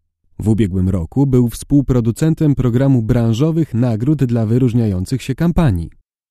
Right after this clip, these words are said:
Cztery miesiące temu Steve poczuł się mile połechtany, gdy Rhonda zaproponowała mu możliwość skrócenia typowej ścieżki kariery,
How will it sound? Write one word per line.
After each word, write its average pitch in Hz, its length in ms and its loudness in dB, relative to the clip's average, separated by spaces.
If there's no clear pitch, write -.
Cztery 214 320 0
miesiące 147 480 2
temu 92 480 0
Steve 175 300 -2
poczuł 170 320 0
się 151 200 2
mile 185 340 4
połechtany, 143 840 0
gdy 107 360 0
Rhonda 135 360 2
zaproponowała 131 840 0
mu 131 120 2
możliwość 127 680 0
skrócenia 156 800 0
typowej 101 500 -2
ścieżki - 400 -6
kariery, 135 480 2